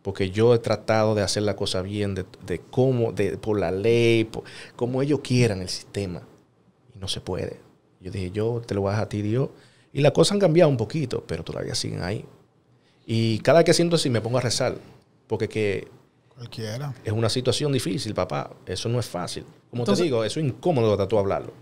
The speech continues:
Speaker 3: si tú tuvieras un, un abogado que tiene conocimiento de qué hacer en este caso, o alguien de la justicia, un mensaje que tú ten-, que tengas que decirle a ellos ahora mismo ahí,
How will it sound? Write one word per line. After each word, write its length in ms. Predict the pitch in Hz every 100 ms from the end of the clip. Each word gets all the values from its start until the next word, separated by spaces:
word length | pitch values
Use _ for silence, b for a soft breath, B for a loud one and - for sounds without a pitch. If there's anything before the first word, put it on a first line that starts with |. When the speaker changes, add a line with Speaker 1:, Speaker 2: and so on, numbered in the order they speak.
| - _ -
Speaker 3:
si 200 | - 185
tú 140 | 180
tuvieras 420 | 196 233 233 226 220
un, 560 | 214 208 196 170 147 170
un 140 | 165
abogado 480 | 190 185 175 175 165
que 100 | 156
tiene 200 | 165 170
conocimiento 640 | 175 175 - 160 170 156
de 100 | 156
qué 120 | 147 170
hacer 300 | 165 175 165
en 80 | 165
este 200 | 165 147
caso, 440 | 165 156 - 147
o 140 | 143 151
alguien 240 | 160 175
de 80 | 180
la 100 | 175
justicia, 560 | 175 156 170 151 151 - b b b b _ _ _ -
un 120 | 233
mensaje 460 | 240 - 175 156
que 80 | 151
tú 120 | 151
ten-, 280 | 165 185 185 190
que 160 | 202
tengas 280 | 202 196 185
que 80 | 185
decirle 480 | 165 185 170 151 147
a 80 |
ellos 220 | 147 143 143
ahora 160 | 143
mismo 340 | 143 139 135 139
ahí, 180 | 175